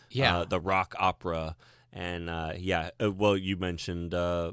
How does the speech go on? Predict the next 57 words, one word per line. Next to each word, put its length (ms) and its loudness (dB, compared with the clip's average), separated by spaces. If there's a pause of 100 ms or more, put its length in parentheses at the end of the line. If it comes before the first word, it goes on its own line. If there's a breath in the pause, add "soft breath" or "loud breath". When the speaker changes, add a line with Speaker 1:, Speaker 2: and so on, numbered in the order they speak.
(140)
Speaker 2:
Women 300 -2
in 100 0
Love. 380 -2
Speaker 1:
Women 240 0
in 120 2
Love. 280 4
Speaker 2:
Ken 200 0
Russell. 380 2
Speaker 1:
Uh, 80 -6 (120)
yeah. 360 4 (140)
Speaker 2:
Oliver 360 10
Speaker 1:
Is, 60 8
Speaker 2:
Reed. 180 6
Speaker 1:
is 100 0
a 60 4
woman 360 2
that, 180 0 (140)
uh, 140 6
Speaker 2:
First 180 8
Speaker 1:
that 80 8
Speaker 2:
connection 380 6
we'll 120 6
make. 340 0 (120)
Speaker 1:
<laughs> 280 2
Right. 300 6
Speaker 2:
You 160 0
know, 240 4
I 80 2
mean, 140 2
there's 180 4
gonna 120 6
be 60 8
a 60 8
lot 160 8
of 80 2
connections 480 -2
Speaker 1:
Y- 60 2
Speaker 2:
between 180 -4
these 160 -4
two 140 -4
movies, 260 -2
kinda 220 -6
surprisingly 560 -4
enough, 420 -6
i-, 40 0
Speaker 1:
Yeah. 200 4
Speaker 2:
in 60 2
my 120 6
opinion, 380 -2
Speaker 1:
Ken 140 2
Speaker 2:
anyway. 140 6
Speaker 1:
Russell 260 4
has 160 2
done, 220 0
and 120 -2
then, 300 -2
uh, 380 0